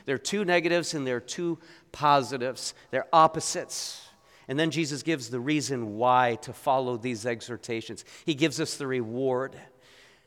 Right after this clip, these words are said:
Now, right out the gate, I've got to ask the obvious question.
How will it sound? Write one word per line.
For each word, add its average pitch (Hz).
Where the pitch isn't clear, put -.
Now, 123
right 185
out 190
the 151
gate, 156
I've 160
got 156
to 147
ask 147
the 147
obvious 143
question. -